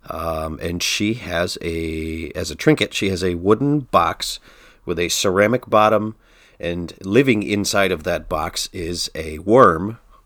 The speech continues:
who has a head on either end, or,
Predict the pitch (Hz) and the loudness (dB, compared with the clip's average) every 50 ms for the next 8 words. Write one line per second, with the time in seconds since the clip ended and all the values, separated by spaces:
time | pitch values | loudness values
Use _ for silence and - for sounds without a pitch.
0 | _ _ - - - - 98 95 92 92 92 107 117 107 87 95 90 87 80 78 | _ _ -20 -14 -6 -4 -2 -2 0 0 0 0 -2 -2 -2 -2 -2 0 0 -2
1 | 80 78 80 95 117 - - - - _ _ _ _ _ _ _ _ _ _ _ | -2 -4 -4 -6 -6 -8 -8 -10 -12 _ _ _ _ _ _ _ _ _ _ _
2 | - 85 92 - - 107 131 139 127 120 117 113 104 - - 101 107 101 104 101 | -4 -2 -2 -2 0 2 2 4 4 4 2 2 0 0 0 0 2 2 0 0
3 | - 90 92 87 85 85 78 - _ - - - - - - _ _ _ _ _ | 0 0 -2 -2 -2 -6 -10 -12 _ -20 -20 -20 -20 -20 -20 _ _ _ _ _
4 | _ _ _ _ _ _ _ _ _ _ - - 190 202 165 107 85 76 87 104 | _ _ _ _ _ _ _ _ _ _ 4 8 10 10 10 10 8 6 2 0
5 | 135 | -2